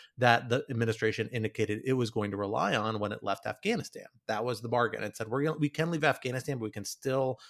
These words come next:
target terrorist targets here and interrupt their operations." And this appears to have done that effectively, again, with very limited collateral damage,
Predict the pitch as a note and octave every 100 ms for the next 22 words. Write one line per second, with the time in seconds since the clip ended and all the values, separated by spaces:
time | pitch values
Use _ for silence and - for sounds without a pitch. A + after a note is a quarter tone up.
0 | - _ - B2+ A#2+ - B2 A#2+ - A2
1 | A2 - A2 G#2 G2+ - - A2+ A2+ A2+
2 | - G2+ G2 G2 G2+ G#2 G#2 G#2 G2 -
3 | - - - E3 F3 F3 C3+ D3 D#3 D3+
4 | - C3 A#2 - C3+ C#3+ C3+ - - C#3+
5 | C#3+ B2+ B2+ A#2 A#2 A2 - A2+ A#2 A2+
6 | A2 G#2+ - A2 D3+ C3 G#2 G#2 G2+ G2
7 | -